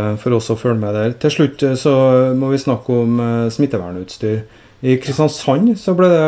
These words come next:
beslaglagt en million munnbind, eh,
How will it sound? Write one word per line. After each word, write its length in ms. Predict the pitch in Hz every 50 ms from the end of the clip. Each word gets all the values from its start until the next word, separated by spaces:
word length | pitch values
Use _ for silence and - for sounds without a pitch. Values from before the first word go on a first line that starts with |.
| 156 156
beslaglagt 600 | 156 147 - 175 151 131 120 117 117 127 - -
en 140 | 139 123 117 120
million 400 | 123 127 127 131 123 120 117 120
munnbind, 880 | 123 120 123 139 139 143 139 139 139 135 123 107 104 101 101 101 101 107
eh, 1160 | 110 110 113 113 110 110 110 113 110 110 110 110 110 110 110 110 110 110 110 110 110 110